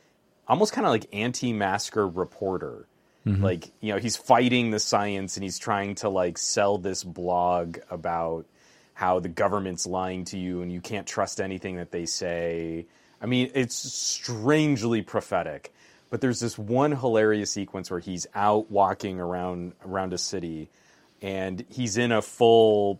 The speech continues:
Speaker 1: plastic, inflatable, clear Bubble Boy suit.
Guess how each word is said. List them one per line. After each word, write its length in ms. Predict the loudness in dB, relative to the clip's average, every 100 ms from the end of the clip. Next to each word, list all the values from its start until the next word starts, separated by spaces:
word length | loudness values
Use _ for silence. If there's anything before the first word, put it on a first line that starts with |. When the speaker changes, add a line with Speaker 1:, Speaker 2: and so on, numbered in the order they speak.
| -4
Speaker 1:
plastic, 680 | 4 6 6 2 0 0 -4
inflatable, 840 | -10 -6 0 4 4 2 0 -2
clear 800 | -4 -2 -2 0 0 -2 -2 -6 _ -14
Bubble 480 | 4 8 8 6
Boy 680 | 2 2 4 2 2 -2 -6 _ _ _ _ _ -8
suit. 500 | -2 2 2 0 -16